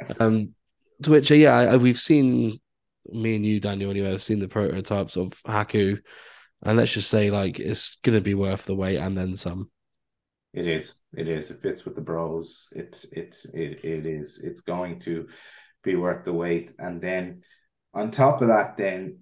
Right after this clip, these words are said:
Speaker 2: you kinda, it's given the Shad Bolts the all clear to basically start, you know,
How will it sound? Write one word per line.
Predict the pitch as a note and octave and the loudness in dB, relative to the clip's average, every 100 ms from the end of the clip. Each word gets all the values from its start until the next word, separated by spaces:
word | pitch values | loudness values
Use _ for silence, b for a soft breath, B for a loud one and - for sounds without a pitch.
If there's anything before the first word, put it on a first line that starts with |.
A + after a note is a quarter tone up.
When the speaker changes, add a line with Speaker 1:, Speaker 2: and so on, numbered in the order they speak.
| - | -16
Speaker 2:
you | F#2+ - | -16 -8
kinda, | - B2+ A#2+ G#2+ F#2+ - _ _ _ - | -2 2 2 2 0 -6 _ _ _ -10
it's | A2 - | -10 -2
given | A2+ G2+ G2 | -2 0 -4
the | F2 | -6
Shad | G2+ F#2 E2 | -2 -2 -4
Bolts | E2 D#2+ F2 - - _ | -6 -6 -8 -12 -20 _
the | F#2 E2+ D#2+ D2+ _ _ | -10 -10 -10 -14 _ _
all | F#2+ F2+ | 0 0
clear | F2+ F2 E2+ | 0 -4 -4
to | E2+ - - - | -4 -14 -16 -6
basically | E2+ - - F2 E2 | -4 -4 -10 -10 -10
start, | - E2 E2 D#2 - - _ _ | -8 -8 -8 -8 -16 -20 _ _
you | G2+ | -10
know, | E2 - | -8 -12